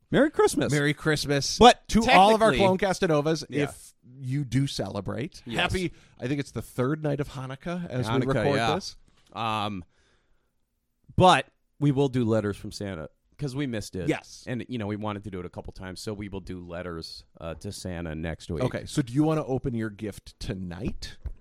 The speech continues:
Speaker 2: or do you wanna wait until next time?
Speaker 1: I don't have your gift right now.
Speaker 2: Well, you don't need my gift right now.
Speaker 1: How about I open a gift tonight and then you open your gift next week?
Speaker 2: Okay.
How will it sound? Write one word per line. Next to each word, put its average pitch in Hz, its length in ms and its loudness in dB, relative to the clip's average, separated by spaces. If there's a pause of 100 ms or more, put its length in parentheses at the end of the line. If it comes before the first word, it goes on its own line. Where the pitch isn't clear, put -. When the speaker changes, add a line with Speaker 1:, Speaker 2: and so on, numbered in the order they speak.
Speaker 2:
or 117 140 -4
do 107 100 -10
you 113 80 -6
wanna 101 180 -8
wait 95 260 -10
until 98 600 -12 (440)
next 95 480 -8
time? 69 380 -12 (420)
Speaker 1:
I 120 60 -2
don't 139 180 0
have 127 260 0
your 107 180 0
gift 87 300 -8
right 73 200 -6
now. 60 240 -12
Speaker 2:
Well, 262 120 2
you 175 120 0
don't 170 220 -2
need 320 220 -8
my 90 240 -8
gift - 280 -12
right 85 220 -8
now. 127 60 -4
Speaker 1:
How 180 80 6
about 190 140 2
I 170 120 6
open 175 260 8
a 143 40 0
gift 131 200 0
tonight 131 200 2
and 113 100 0
then 107 100 0
you 110 120 4
open 107 160 -4
your 95 100 -2
gift 92 200 -4
next 90 220 -10
week? 71 140 -12 (340)
Speaker 2:
Okay. 120 280 2